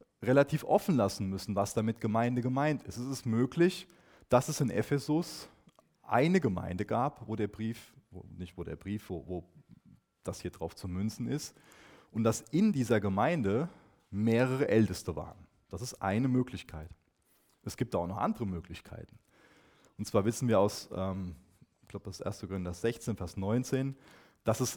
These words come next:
in Ephesus Hausgemeinden gab. Und es gibt auch außerbiblische, ähm, Belege dafür, dass es Hausgemeinden in Ephesus gab. Das heißt, dass mit Gemeinde nicht nur eine gemeint war, sondern die Gemeinden in Ephesus.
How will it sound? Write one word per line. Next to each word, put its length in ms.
in 120
Ephesus 440
Hausgemeinden 680
gab. 280
Und 60
es 120
gibt 160
auch 120
außerbiblische, 1120
ähm, 460
Belege 440
dafür, 420
dass 140
es 260
Hausgemeinden 680
in 80
Ephesus 480
gab. 320
Das 200
heißt, 360
dass 200
mit 280
Gemeinde 760
nicht 220
nur 260
eine 360
gemeint 420
war, 160
sondern 280
die 180
Gemeinden 500
in 80
Ephesus. 640